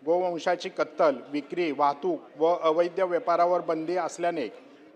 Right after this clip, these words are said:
गोवंश हत्या कायद्यातील उल्लंघन करून गोवंश निर्यात करण्यासाठी वापरण्यात येणाऱ्या वाहनांना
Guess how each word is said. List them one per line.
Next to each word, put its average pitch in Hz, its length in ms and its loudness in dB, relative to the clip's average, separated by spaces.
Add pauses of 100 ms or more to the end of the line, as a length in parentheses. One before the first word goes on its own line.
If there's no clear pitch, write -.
गोवंश 175 420 2
हत्या 170 420 2
कायद्यातील 170 580 -2
उल्लंघन 175 500 0
करून 160 300 0 (440)
गोवंश 170 460 2
निर्यात 170 320 0 (100)
करण्यासाठी 165 800 -2 (460)
वापरण्यात 175 500 0
येणाऱ्या 175 360 2
वाहनांना 165 580 0